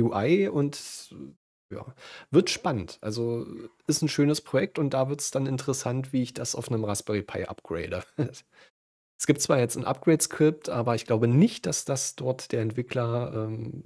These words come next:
berücksichtigt hat, dass man das vielleicht auch auf dem Raspberry Pi zu laufen hat.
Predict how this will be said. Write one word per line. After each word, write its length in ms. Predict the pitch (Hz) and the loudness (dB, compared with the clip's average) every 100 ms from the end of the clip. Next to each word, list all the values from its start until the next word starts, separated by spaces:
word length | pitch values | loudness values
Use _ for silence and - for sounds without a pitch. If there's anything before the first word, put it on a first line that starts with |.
| - | -16
berücksichtigt 720 | 156 123 123 - 117 - 117 | -6 -2 -2 0 -4 -2 -4
hat, 140 | 110 - | -4 -6
dass 120 | - | -6
man 100 | 107 | -4
das 120 | 110 | -4
vielleicht 300 | - 104 - | -2 -4 -4
auch 140 | - - | -8 -8
auf 100 | - | -8
dem 80 | 104 | -2
Raspberry 380 | 87 - - | -2 -2 -4
Pi 240 | 90 - 104 | -6 -8 -6
zu 140 | - | -4
laufen 280 | - - 101 | -4 -6 -10
hat. 220 | 92 - | -12 -16